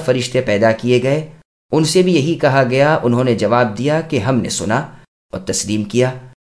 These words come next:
مگر ابلیس جو پہلے کے منکروں میں سے تھا، اپنے انکار پر جما رہا، لیکن اس کا ثبوت ان سے نہیں، یعنی ابن عباس سے قول ثابت نہیں۔ بظاہر معلوم ہوتا ہے کہ یہ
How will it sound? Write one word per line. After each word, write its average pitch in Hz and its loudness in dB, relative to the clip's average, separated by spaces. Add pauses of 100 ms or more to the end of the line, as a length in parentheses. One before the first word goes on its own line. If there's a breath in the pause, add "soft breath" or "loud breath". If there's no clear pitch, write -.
(140)
مگر 160 2
ابلیس 165 2
جو 196 2
پہلے 175 2
کے 175 -2
منکروں 110 0
میں 131 0
سے 139 -2
تھا، 170 -2 (340)
اپنے 208 2
انکار 139 0
پر 135 0
جما 95 -2
رہا، 131 -4 (380)
لیکن 170 2
اس 147 -2
کا 127 2
ثبوت 131 -2
ان 107 -2
سے 95 -4
نہیں، 110 -4
یعنی 113 2
ابن 104 -4
عباس 107 0
سے 117 -2
قول 95 2
ثابت - -8
نہیں۔ 131 -6 (340)
بظاہر 170 4
معلوم 131 2
ہوتا 117 0
ہے 127 -2
کہ 123 -6
یہ 117 -2